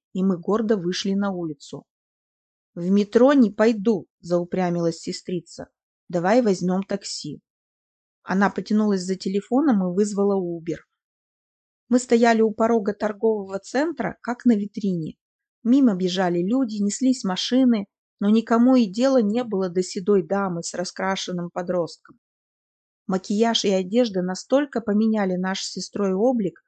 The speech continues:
что даже я, актриса, чувствовала себя не в своем привычном жизненном блюдце. Сразу вспомнила, как в детстве переодевалась в мамины вещи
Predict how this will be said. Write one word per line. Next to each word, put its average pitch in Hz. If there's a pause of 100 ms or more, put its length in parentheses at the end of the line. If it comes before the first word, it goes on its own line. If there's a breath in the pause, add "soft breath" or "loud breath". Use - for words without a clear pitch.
(200)
что -
даже 202
я, 214
актриса, 233
чувствовала 214
себя 214 (280)
не 214
в 208
своем 226
привычном 233
жизненном 233
блюдце. 226 (1040)
Сразу 214
вспомнила, 247
как 190
в 175
детстве 226
переодевалась 196
в 185
мамины 190
вещи 214